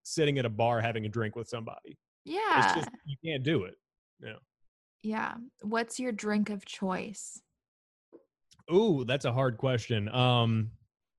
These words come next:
Speaker 1: I'm generally just kinda, like, a regular beer guy.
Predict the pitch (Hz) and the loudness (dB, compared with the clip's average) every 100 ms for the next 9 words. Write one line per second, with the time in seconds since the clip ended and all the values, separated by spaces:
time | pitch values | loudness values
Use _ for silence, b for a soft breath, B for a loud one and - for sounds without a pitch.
0 | - 147 165 247 262 190 131 127 143 151 | -10 0 2 2 0 -4 -2 0 2 0
1 | 147 139 - 143 127 120 117 123 117 113 | 0 -2 -4 -2 0 0 0 0 0 2
2 | 117 110 107 110 113 120 123 131 | 2 2 0 0 0 0 0 -2